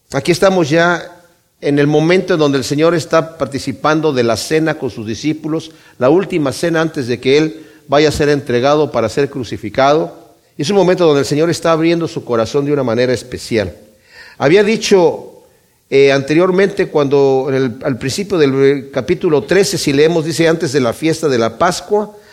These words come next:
sabiendo Jesús que había llegado su hora para que pasara de este mundo al Padre,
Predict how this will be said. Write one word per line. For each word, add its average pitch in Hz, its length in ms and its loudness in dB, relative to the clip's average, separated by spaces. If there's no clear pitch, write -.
sabiendo 175 480 2
Jesús 160 380 -4
que 165 100 -2
había 151 240 0
llegado 165 380 0
su 151 200 -4
hora 165 320 2
para 127 280 -2
que 117 100 -10
pasara 143 420 0
de 143 80 0
este 131 200 -4
mundo 135 400 -2
al 120 140 -4
Padre, 156 400 -2